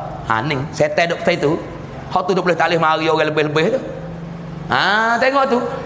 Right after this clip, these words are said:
Hei, buat masuk pak hak tu weh. Selalu lah. Tak seh, tak seh.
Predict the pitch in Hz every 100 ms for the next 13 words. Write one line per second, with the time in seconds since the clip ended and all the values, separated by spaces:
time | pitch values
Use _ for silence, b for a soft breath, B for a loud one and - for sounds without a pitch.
0 | 190 170 185 254 254 247 254 262 262 262
1 | 247 240 240 - 262 196 190 214 - -
2 | - - - - - - - 254 262 247
3 | 190 127 117 - - - - - - -
4 | 247 - 151 139 131 -